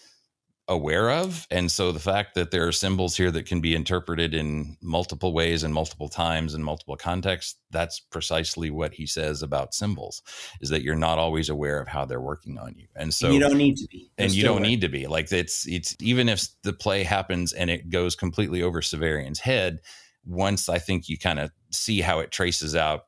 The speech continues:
Speaker 1: the whole arc of what the new sun is supposed to be and whatnot, well, you see, yeah, he's playing out that, his role in, in the thing. It's,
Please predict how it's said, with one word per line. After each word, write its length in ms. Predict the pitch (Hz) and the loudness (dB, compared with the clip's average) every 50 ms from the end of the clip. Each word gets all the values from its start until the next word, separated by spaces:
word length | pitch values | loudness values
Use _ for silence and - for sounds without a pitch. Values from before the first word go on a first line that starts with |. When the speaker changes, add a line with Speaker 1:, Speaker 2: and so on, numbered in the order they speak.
| _ _ - - | _ _ -20 -10
Speaker 1:
the 160 | - 80 85 73 | -4 -2 -2 -2
whole 320 | - - - 90 87 82 | -2 -2 -2 0 0 2
arc 260 | 71 78 80 78 - | 2 0 0 0 -2
of 80 | 76 69 | -4 -4
what 160 | 76 80 76 | -4 -4 -2
the 60 | - 78 | -2 -4
new 160 | 76 76 73 | -4 -4 -4
sun 280 | - - 76 73 73 | -4 -4 -4 -4 -4
is 100 | 71 69 | -4 -8
supposed 300 | - - - 73 69 - - | -8 -8 -8 -8 -8 -8 -8
to 40 | 73 | -6
be 380 | 78 - 117 107 98 92 87 | -2 0 2 2 4 2 2
and 120 | 85 80 78 | 2 0 0
whatnot, 360 | 80 78 - 76 76 76 73 _ - - - - _ - | -2 -2 -2 -4 -4 -4 -6 _ -18 -20 -20 -10 _ -2
well, 120 | 294 277 | 0 0
you 120 | 156 120 | 2 0
see, 140 | 113 - 143 | 0 0 0
yeah, 260 | 135 123 220 254 - - | 2 2 2 2 0 0
he's 180 | - 131 113 - _ _ - | 0 -2 -2 -4 _ _ -6
playing 340 | - 90 95 101 101 87 85 | -2 0 2 2 2 2 2
out 240 | 85 85 87 - - | 2 2 0 0 0
that, 220 | 85 82 78 - - - | 0 0 0 -2 -10 -10
his 240 | - 85 92 85 71 | -6 -4 -4 -4 -2
role 360 | 73 123 180 - - - - _ _ | -2 -2 -2 -2 -4 -6 -10 _ _
in, 320 | - 80 73 73 73 76 64 - | -4 -4 -2 -2 -2 -4 -6 -8
in 180 | 71 69 65 62 | -10 -10 -10 -10
the 60 | 71 | -12
thing. 280 | - - - - 64 | -12 -14 -14 -12 -10
It's, 240 | 80 92 - - - | -10 -8 -6 -8 -8